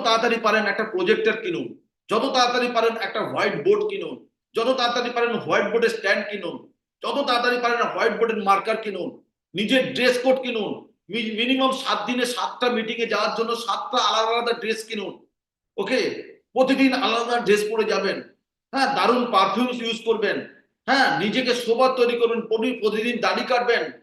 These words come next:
হ্যাঁ, প্রত্যেক মাসে একদিন করে ফিক্সড আপনি সেলুনে গিয়ে চুল কাটবেন, হ্যাঁ, আপনি আপনার নিজেকে সোবার তৈরি করুন, দেখবেন আপনার বিজনেস অটোমেটিক্যালি গ্রো করবে। অনেকে মনে করে নেটওয়ার্ক মার্কেটিং এ জয়েন করে আমি দুটো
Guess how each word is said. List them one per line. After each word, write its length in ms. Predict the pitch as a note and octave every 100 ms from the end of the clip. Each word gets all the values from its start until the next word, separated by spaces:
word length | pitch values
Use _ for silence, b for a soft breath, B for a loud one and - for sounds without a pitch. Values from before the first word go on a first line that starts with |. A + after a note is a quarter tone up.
| _ _ -
হ্যাঁ, 200 | C4 G#3 - - G#3+
প্রত্যেক 340 | A#3 - A#3 G3
মাসে 200 | G#3+ B3+ A#3
একদিন 220 | A3 A#3+ A#3+
করে 120 | A#3+ A#3 -
ফিক্সড 280 | B3+ B3+ - - G3
আপনি 160 | F#3+ A3 -
সেলুনে 320 | G#3 A#3 A#3 A#3
গিয়ে 140 | A#3 A3+
চুল 140 | A#3 A#3+
কাটবেন, 340 | B3 G#3+ A3+ F3+ - - _ _ _ _ _ A#3+
হ্যাঁ, 220 | C4 A#3+ - - - _ _ -
আপনি 180 | F#3+ A3+ B3+
আপনার 160 | G3 A3+ F#3
নিজেকে 260 | F3 A3+ G#3+ -
সোবার 280 | G#3 A#3 A#3+
তৈরি 180 | A#3 G3+ G3+
করুন, 200 | E3 A#2 - _ _ -
দেখবেন 260 | G#3 - A#3 F#3
আপনার 200 | - G#3+ G#3
বিজনেস 260 | F#3+ G#3+ -
অটোমেটিক্যালি 520 | F3 G3+ G3 G3+ G3 F3+
গ্রো 100 | E3 E3+
করবে। 200 | E3+ E3+ - G3+
অনেকে 220 | A3 A3+ A3
মনে 140 | A#3 A3
করে 120 | G#3 F3+
নেটওয়ার্ক 280 | F#3+ A3 G3+
মার্কেটিং 260 | G3+ G3 G3+ F#3+
এ 20 | C#3+
জয়েন 200 | E3+ F#3 F#3+
করে 140 | G3+ F#3+ - b b E3+
আমি 100 | G3 E3+
দুটো 160 | G3+